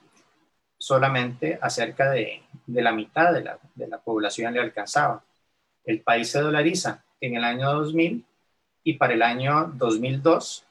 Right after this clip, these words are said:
al setenta y cinco por ciento de las personas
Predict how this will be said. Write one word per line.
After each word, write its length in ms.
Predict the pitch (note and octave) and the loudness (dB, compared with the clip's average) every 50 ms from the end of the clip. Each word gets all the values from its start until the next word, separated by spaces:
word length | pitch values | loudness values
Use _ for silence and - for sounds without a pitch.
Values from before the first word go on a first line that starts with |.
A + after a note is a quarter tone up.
| _ _ _ _ _ _ _ _ | _ _ _ _ _ _ _ _
al 120 | - B2 A2+ | -2 -2 0
setenta 440 | - - - B2 B2 A#2 A2+ A2+ | 0 -2 0 0 -2 -2 -2 -2
y 40 | G#2+ | -4
cinco 360 | - - D3 D#3 D#3 - E3+ | -2 -2 -2 -2 -2 -4 -4
por 160 | E3+ E3 E3 - | -4 -4 -6 -4
ciento 320 | D#3 C#3+ C#3 C#3 - E3+ | -2 -2 -2 0 0 0
de 40 | E3 | 0
las 140 | C3+ B2+ - | 0 0 -4
personas 540 | A2+ A2 A2 A#2 A#2+ C3+ D3+ C#3+ - - | -6 -4 -4 -2 -2 -4 -4 -6 -10 -16